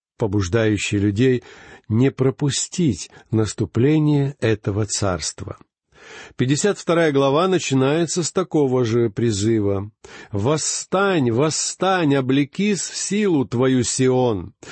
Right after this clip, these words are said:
облекись в одежды величия твоего, Иерусалим, город святый,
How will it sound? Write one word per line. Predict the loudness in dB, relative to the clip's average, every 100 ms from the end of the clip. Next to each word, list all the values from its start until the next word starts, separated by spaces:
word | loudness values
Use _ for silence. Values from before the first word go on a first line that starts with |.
| -10
облекись | -2 0 0 0 -2 -2 0
в |
одежды | 0 2 0 0 -2
величия | 0 0 0 -2 -2 0 0
твоего, | 0 0 2 2 2 2
Иерусалим, | 0 2 2 0 0 0 0 0 0 2
город | 2 2 0
святый, | -2 -2 0 2 0 -2 -6 -8